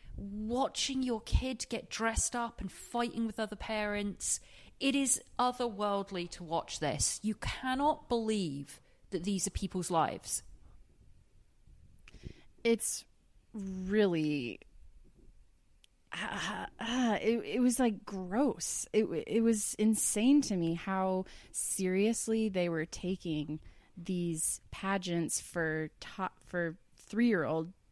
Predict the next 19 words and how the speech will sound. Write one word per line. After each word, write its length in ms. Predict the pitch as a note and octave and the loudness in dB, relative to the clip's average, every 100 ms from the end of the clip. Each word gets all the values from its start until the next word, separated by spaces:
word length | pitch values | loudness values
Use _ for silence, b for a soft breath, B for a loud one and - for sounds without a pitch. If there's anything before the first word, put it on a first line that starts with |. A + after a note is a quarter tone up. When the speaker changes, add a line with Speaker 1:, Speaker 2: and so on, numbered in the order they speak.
| _ _ _ _ _ | _ _ _ _ _
Speaker 2:
two-year-old, 640 | - A3 A3 G#3+ G3+ G3 F#3+ | -2 4 6 6 6 2 -2
three-year-old. 680 | - G3+ F#3+ F#3 F3 F3 F3+ - - _ | -4 0 2 2 2 0 -2 -10 -20 _
Some 240 | - D#4+ | 2 6
of 60 | D#4 | 6
them 160 | A#3+ F#3 | 6 2
are 100 | D#3+ | 0
babies, 800 | - F3+ G#3+ A3 A3 G#3 - - b b b b b _ | 0 2 2 2 0 -4 -10 -14 b b b b b _
and 140 | G#3 G3+ | 2 2
they're 300 | G#3 A#3 C4 | 4 4 2
talking 480 | - A3 A3+ C4+ C4 | 0 -4 0 4 4
about 260 | C#4 C#4 D4 | 4 2 4
it 100 | - | 4
as 100 | F3+ | 2
Speaker 1:
Mm-hmm. 80 | A3+ | 2
Speaker 2:
if 140 | - | 0
it's 180 | G#3 - | -4 -2
the 120 | G#3+ | -2
Super 440 | - G#3 G#3 F3 | 0 0 0 -2
Bowl. 340 | D3 G#2+ A2+ | -4 -4 -4